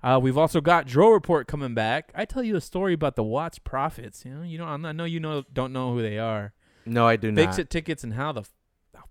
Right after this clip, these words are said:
Speaker 1: fucking annoying they are. We'll talk about that. E thirty-six updates, S two K updates, and maybe some car stuff that is very easy to do, but we absolutely detest.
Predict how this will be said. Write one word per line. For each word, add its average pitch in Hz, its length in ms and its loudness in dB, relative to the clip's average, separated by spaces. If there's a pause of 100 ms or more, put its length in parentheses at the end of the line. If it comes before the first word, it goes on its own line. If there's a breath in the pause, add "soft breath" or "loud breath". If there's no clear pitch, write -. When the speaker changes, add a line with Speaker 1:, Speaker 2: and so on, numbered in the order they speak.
(120)
Speaker 1:
fucking 180 280 -8
annoying 127 400 -6
they 110 160 -2
are. 123 260 -2
We'll 143 120 -6
talk 123 200 -4
about 110 300 -4
that. 139 300 -2 (460 soft breath)
E 165 120 0
thirty-six 175 540 -2
updates, 175 760 -6
S 147 240 -4
two - 180 -6
K 185 280 0
updates, 165 760 -2
and 202 580 -4
maybe 220 280 -6
some 202 200 -10
car 185 340 -10
stuff - 420 -12
that 143 160 -4
is 127 240 -8
very 165 280 -2
easy 147 280 -10
to 127 120 -6
do, 123 240 -4
but 110 140 -10
we 107 220 -18
absolutely 113 500 -20
detest. 113 680 -12